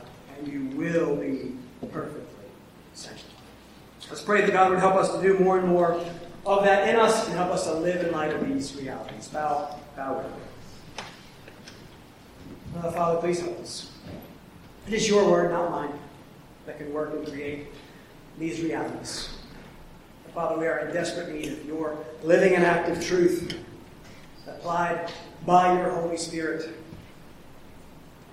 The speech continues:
to work on our hearts. Father, forgive me for how obsessed and concerned and focused on self that I am.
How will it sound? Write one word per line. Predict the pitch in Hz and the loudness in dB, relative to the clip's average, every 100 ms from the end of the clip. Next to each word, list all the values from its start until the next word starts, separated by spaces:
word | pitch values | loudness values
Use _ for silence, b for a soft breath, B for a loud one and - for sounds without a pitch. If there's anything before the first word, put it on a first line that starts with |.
| - - - - - 165 | -20 -20 -20 -20 -20 -14
to | |
work | 151 156 151 | -8 -4 -4
on | 143 | -6
our | - | -8
hearts. | - - - - - - - - - - - - - - - - - | -10 -8 -8 -8 -12 -18 -20 -20 -20 -20 -20 -20 -20 -20 -20 -20 -4
Father, | 160 170 165 170 | 2 4 4 0
forgive | 170 175 170 | 0 0 4
me | 180 196 | 4 4
for | 175 156 | 2 0
how | 160 160 - 135 | 2 2 -2 -6
obsessed | - 190 220 - - - 127 | -2 2 4 2 -2 -6 -12
and | - | -14
concerned | - 175 196 214 | -10 -6 -2 0
and | - - | -2 -2
focused | 185 175 165 | -2 -2 -6
on | 151 151 | -8 -8
self | - 175 - - | -4 0 0 0
that | 147 | 0
I | 175 175 | 0 0
am. | 208 - | -2 -4